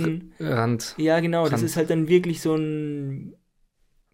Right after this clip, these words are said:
Speaker 1: ja, so eine eigene Rubrik irgendwie
Speaker 2: Ja, ja,
Speaker 1: so
Speaker 2: und
Speaker 1: mäßig.
Speaker 2: auch so ein bisschen, äh, schauen, was geht.
Speaker 1: Ja, ja, genau.
Speaker 2: Und zu zeigen, es geht auch.
Speaker 1: Ja, genau.
Speaker 2: Nur mit einem iPhone.
Speaker 1: Ja,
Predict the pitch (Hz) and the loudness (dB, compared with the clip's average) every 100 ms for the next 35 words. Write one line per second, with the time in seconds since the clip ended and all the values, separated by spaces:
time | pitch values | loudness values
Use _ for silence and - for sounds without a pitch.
0 | _ 151 156 143 143 151 156 156 143 147 | _ 0 0 2 -2 0 2 2 2 2
1 | 135 - _ - 151 175 - - 247 320 | 0 -12 _ -2 0 -2 -6 -14 -6 2
2 | 113 117 139 120 135 135 135 139 131 135 | 4 4 4 4 4 4 4 4 2 0
3 | 131 135 135 135 131 127 127 131 139 131 | 2 2 2 2 2 2 2 2 0 2
4 | 143 139 127 117 - 139 127 135 139 151 | 4 4 2 0 0 2 2 4 4 6
5 | 160 160 165 156 131 - 135 - 131 151 | 6 4 4 4 4 2 0 0 2 4
6 | 147 143 131 - - 143 151 143 - 104 | 2 0 -2 -4 0 4 4 4 0 -2
7 | 95 - _ _ _ - _ _ 135 139 | -2 -8 _ _ _ -20 _ _ 0 2
8 | 143 151 143 110 - _ - 147 180 185 | 2 0 -2 -4 -10 _ -2 2 6 6
9 | 160 156 139 - 139 135 - 98 101 135 | 4 2 -2 0 -2 -2 -4 -4 -2 0
10 | 127 117 | 0 -4